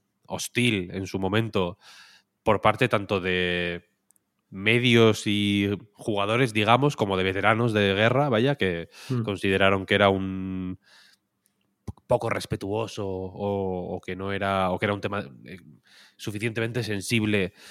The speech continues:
Speaker 1: como para que no tuviera pinta de que,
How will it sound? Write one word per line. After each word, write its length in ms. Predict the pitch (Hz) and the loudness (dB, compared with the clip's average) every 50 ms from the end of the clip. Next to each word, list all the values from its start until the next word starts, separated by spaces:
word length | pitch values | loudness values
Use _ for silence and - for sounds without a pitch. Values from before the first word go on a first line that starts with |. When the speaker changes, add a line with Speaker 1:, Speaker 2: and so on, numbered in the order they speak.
| - _ _ | -20 _ _
Speaker 1:
como 300 | - 110 104 104 98 95 | -4 -2 -2 0 0 0
para 680 | 104 101 101 101 101 98 98 95 98 98 98 95 95 _ _ _ _ _ _ _ _ _ _ _ _ _ | 0 0 2 2 2 2 2 0 0 -2 -4 -6 -10 _ _ _ _ _ _ _ _ _ _ _ _ _
que 440 | - 101 95 92 92 92 92 95 92 | -10 -8 -8 -8 -8 -8 -10 -10 -10
no 240 | 98 98 101 101 104 | -6 -4 -2 -2 -2
tuviera 320 | 101 107 98 104 101 98 | -4 -4 -6 -4 -6 -6
pinta 280 | - - 104 98 95 101 | -6 -8 -8 -6 -6 -6
de 120 | 95 98 | -4 -6
que, 200 | 90 90 85 - | -8 -10 -10 -12